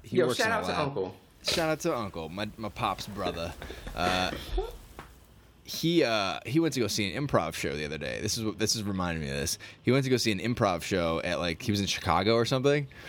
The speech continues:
Speaker 2: Mm-hmm.
Speaker 1: And I <laughs> go up to him and I go, like, "Hey, so how was it? How was the show?"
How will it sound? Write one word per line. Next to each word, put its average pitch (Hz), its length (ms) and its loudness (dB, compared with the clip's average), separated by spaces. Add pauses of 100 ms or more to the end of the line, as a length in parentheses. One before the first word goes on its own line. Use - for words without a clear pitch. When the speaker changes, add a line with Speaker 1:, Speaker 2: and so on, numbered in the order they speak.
(180)
Speaker 2:
Mm-hmm. 139 160 2
Speaker 1:
And 101 100 6
I 101 120 6 (120)
<laughs> - 100 -6
go 123 120 6
up 135 100 2
to - 100 4
him 117 60 2
and 101 80 4
I 101 40 2
go, 101 140 4
like, 101 180 4 (360)
"Hey, 156 400 4
so - 180 2
how 123 160 6
was 160 260 2
it? - 120 -4
How 95 160 2
was 104 120 0
the 123 80 2
show?" 110 400 2